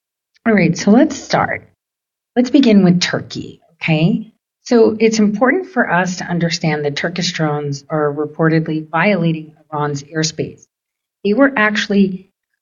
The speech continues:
detected and hit by electronic warfare systems. <clears throat>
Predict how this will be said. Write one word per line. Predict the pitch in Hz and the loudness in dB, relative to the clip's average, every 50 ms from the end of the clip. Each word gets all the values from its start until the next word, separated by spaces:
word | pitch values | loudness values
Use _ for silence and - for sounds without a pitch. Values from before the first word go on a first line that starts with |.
| _ _ - | _ _ -2
detected | 185 175 180 - 220 202 - - - 180 156 151 - - | -2 0 0 0 -2 -2 -4 -2 0 2 2 2 0 0
and | 165 170 214 247 | 0 2 4 4
hit | 240 - - - 262 262 240 - - 80 - - - - _ _ _ _ - | 4 2 0 2 2 2 2 0 -2 -6 -12 -14 -18 -20 _ _ _ _ -4
by | 180 | -2
electronic | 160 180 180 170 180 180 185 180 - _ _ - - - 175 175 175 175 175 - | 0 2 4 4 4 2 0 -2 -8 _ _ -8 -4 0 2 4 4 4 4 2
warfare | 147 156 175 175 180 - 160 139 - | 0 0 0 0 0 0 0 0 0
systems. | - - - - - - - - - 76 - - _ _ _ _ _ _ _ _ _ _ _ _ _ _ _ _ _ _ _ _ _ _ _ _ - | -2 -6 -8 -8 -8 -8 -10 -12 -12 -14 -18 -20 _ _ _ _ _ _ _ _ _ _ _ _ _ _ _ _ _ _ _ _ _ _ _ _ -6
<clears throat> | - | -6